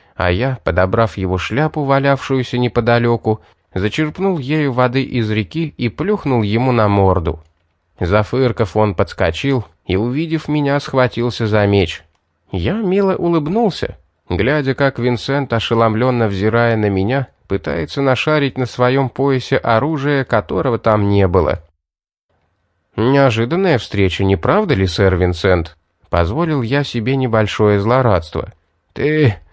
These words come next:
как ты выбрался?» прохрипел затравленно, озираясь мужчина. «Милостью богов»,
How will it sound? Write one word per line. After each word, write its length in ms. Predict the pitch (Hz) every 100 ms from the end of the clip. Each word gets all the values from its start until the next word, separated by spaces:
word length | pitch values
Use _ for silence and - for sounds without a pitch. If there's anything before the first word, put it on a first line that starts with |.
| _
как 300 | - 156 151
ты 120 | 185
выбрался?» 800 | 180 196 135 127 110 - 95 82 - _ _ _ _ -
прохрипел 600 | 92 90 117 127 160 147
затравленно, 720 | 127 127 127 135 127 127 120
озираясь 680 | 117 110 107 113 113 107 -
мужчина. 640 | 107 95 110 98 82 58 - _ _ _ _ -
«Милостью 540 | 82 110 196 196 -
богов», 580 | 190 190 107 113 160 -